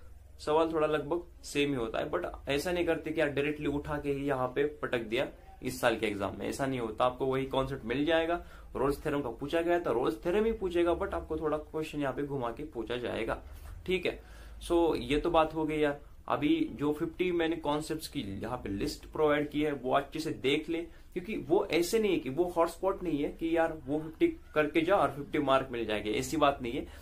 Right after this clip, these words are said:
वो मैंने ऐसे पिक किया है ना कि वो बहुत लोग इस सात दिनों में, last के दस दिनों में ignore कर देते हैं उन topics को, उन fifty topics को, तो अच्छे से देख लेना।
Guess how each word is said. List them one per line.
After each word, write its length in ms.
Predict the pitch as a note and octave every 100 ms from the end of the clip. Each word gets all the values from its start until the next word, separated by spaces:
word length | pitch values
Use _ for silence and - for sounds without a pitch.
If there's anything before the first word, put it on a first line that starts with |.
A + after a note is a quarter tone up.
| - A#2+
वो 180 | D3+ F#3+
मैंने 200 | F#3+ F3+
ऐसे 240 | F3 A3
पिक 300 | G#3+ G3+ G3+
किया 180 | F#3+ F3
है 80 | F3
ना 120 | E3
कि 160 | -
वो 240 | D#3+ D#3+ F3
बहुत 480 | - C#3+ E3 F3 E3+
लोग 220 | E3+ E3+
इस 180 | E3+ -
सात 180 | D3+
दिनों 320 | C#3+ D3+ D#3+ D3+
में, 300 | D3 C#3+ - A#2
last 240 | B2+ C#3+
के 100 | C#3
दस 180 | B2+ C#3+
दिनों 220 | C3 D3
में 100 | D3
ignore 380 | - C3 D3+ C#3+
कर 120 | C3
देते 280 | A#2 A#2+ D3
हैं 80 | D3
उन 180 | C#3 C3
topics 360 | A#2+ A2+ A2+
को, 80 | C#3+
उन 120 | D3+
fifty 320 | D3 - D3
topics 440 | F3 - A#2+ A#2 -
को, 160 | D#3
तो 120 | D#3 C#3
अच्छे 260 | C3 C3+
से 100 | -
देख 260 | G#2+ A2+ A#2
लेना। 200 | G#2